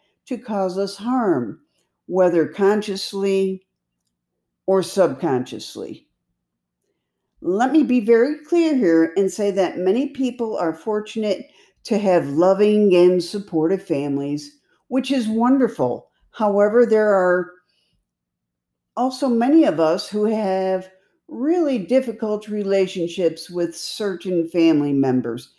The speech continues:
and it can become a challenge to keep these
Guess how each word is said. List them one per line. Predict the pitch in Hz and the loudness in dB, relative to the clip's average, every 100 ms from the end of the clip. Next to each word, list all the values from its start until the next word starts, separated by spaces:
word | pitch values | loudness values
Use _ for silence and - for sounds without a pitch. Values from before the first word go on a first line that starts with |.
| _ _ _ | _ _ _
and | 220 233 | -2 -2
it | 254 | -2
can | - 262 | -2 0
become | 240 208 240 226 | 0 -2 -2 -2
a | 214 | -4
challenge | - 226 240 262 170 180 - | -2 -2 0 0 0 -2 -8
to | 208 | -14
keep | - 233 220 - | -8 -8 -8 -8
these | 208 208 196 | -6 -6 -10